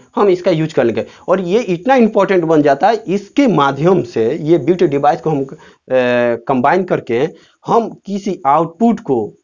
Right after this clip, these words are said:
on करा सकते हैं, ऑफ करा सकते हैं एक टाइम में। जैसे कि हमारे पास सिक्सटीन बिट का डेटा रजिस्टर है, अगर सिक्सटीन आउटपुट है, तो मैं ये चाहूँ कि आउटपुट नंबर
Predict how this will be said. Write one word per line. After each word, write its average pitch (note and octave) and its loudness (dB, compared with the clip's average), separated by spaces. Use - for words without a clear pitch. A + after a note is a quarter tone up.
on C#3 2
करा B2 2
सकते B2 -2
हैं, G3+ 2
ऑफ E3 0
करा F3+ 0
सकते D#3+ -6
हैं A#2+ -4
एक G#3+ 2
टाइम F#3 0
में। C3+ -2
जैसे E3+ 0
कि F#3+ -4
हमारे F3 2
पास E3+ 0
सिक्सटीन F3 0
बिट D#3+ -2
का D3+ 0
डेटा C#3 2
रजिस्टर B2 -2
है, D3 -4
अगर C3+ 0
सिक्सटीन G#3+ -2
आउटपुट D3 0
है, C#3 2
तो D#3 -4
मैं A#2 2
ये C3 2
चाहूँ C#3+ 0
कि - -12
आउटपुट C#3 0
नंबर D3+ 2